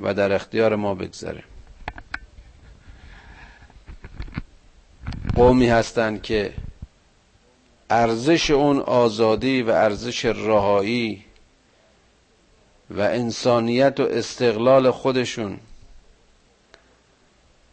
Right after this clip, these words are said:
و همجواری و همکناری با موسی رو از یاد بردن، به فکر شکمشون افتادن.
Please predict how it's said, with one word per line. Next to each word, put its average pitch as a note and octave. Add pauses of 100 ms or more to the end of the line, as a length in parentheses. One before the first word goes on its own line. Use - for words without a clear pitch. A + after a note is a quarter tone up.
(140)
و G#2+
همجواری A2
و B2+
همکناری A2+
با A2
موسی G#2+
رو B2+
از G2+
یاد A2+
بردن، G#2 (1900)
به G2+
فکر G#2
شکمشون G#2
افتادن. -